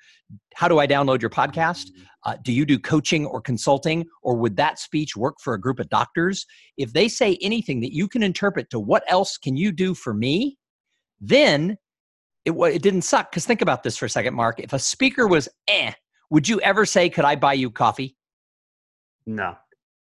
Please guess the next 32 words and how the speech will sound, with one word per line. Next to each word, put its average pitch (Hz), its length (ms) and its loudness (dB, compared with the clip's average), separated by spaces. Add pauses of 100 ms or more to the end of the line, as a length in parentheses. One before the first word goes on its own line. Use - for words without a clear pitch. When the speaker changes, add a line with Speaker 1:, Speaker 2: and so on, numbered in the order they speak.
Speaker 1:
So 208 200 -2
even 247 440 2
"Can 190 200 -2
I 190 120 2
pick - 260 -4
your 170 140 4
brain" 123 560 0 (220)
translates 190 600 0
to 165 80 -2
"What 151 160 2
else 160 200 2
can 160 140 -4
you 147 100 -2
do 143 180 0
for 139 140 -6
me?" 208 200 -2
'Cause 139 180 -4
you 175 160 -4
only 254 320 2
ask 185 260 -2
that 170 180 0
question 160 500 -2 (280)
of 156 80 -10
somebody 185 320 0
who 151 140 -2
impresses 127 580 -4
you. 95 140 -16 (420)
So, 147 480 4 (400)
you 165 100 -4
know, 117 220 -4 (120)
that 180 320 0
is, 151 200 0